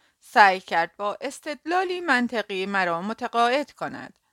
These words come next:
اما فکری به نظرش نرسید و بالاخره به صراحت گفت:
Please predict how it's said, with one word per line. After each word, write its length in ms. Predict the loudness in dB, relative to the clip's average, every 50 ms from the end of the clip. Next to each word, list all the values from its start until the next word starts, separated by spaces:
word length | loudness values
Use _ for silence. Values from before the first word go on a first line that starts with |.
| _ _ _ _ _ _ _ _ _ _ _
اما 480 | 0 0 0 2 4 4 4 6 4 4
فکری 480 | 0 -2 -6 -8 -8 -6 -6 -6 -4 -2
به 120 | -2 0
نظرش 580 | 0 0 0 0 0 0 0 0 0 -2 -2 -4
نرسید 640 | -4 -4 -4 -8 -12 -12 -12 -12 -12 -12 _ -6 0
و 220 | 2 4 4 4
بالاخره 640 | 2 0 0 2 2 0 0 -2 -2 0 0 0 -2
به 120 | -2 -4
صراحت 640 | -6 -4 0 2 4 4 4 4 4 0 0 -2 -8
گفت: 380 | -6 -4 -4 -4 -6 -8 _